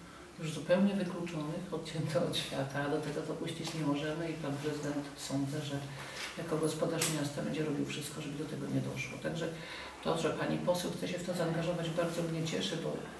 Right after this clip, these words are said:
im więcej osób będzie temat, tematem się opiekowało i, i, i temat prowadziło,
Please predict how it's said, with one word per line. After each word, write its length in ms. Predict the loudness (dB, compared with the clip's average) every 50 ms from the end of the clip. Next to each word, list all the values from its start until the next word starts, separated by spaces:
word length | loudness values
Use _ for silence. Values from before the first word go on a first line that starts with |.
| -2 0 2
im 160 | 2 2 2
więcej 480 | 2 2 2 2 0 0 0 0 0
osób 360 | 0 0 0 0 -2 -2 0 0
będzie 280 | 0 0 0 0 0
temat, 560 | 0 2 2 4 4 4 2 0 -2 -4 0
tematem 380 | 2 4 4 4 4 4 2 2
się 140 | 4 4 4
opiekowało 600 | 4 2 0 2 2 4 6 8 8 8 8 6
i, 320 | 4 4 0 -2 -2 -2
i, 200 | -2 0 0 0
i 40 | 0
temat 340 | 2 2 2 2 2 2 0
prowadziło, 800 | -2 -4 -4 -4 -2 0 2 2 2 4 4 4 4 4 4